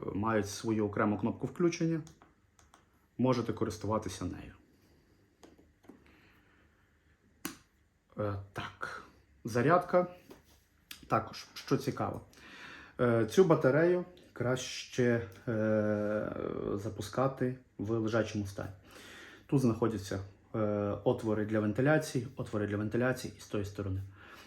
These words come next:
Щоб батарея не перегрілася, бажано їх не затуляти.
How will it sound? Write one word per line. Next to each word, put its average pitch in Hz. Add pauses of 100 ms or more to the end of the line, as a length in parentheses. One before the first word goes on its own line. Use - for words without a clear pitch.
(100)
Щоб 233
батарея 143
не 113
перегрілася, 165 (1900)
бажано 127
їх 120
не 113
затуляти. 92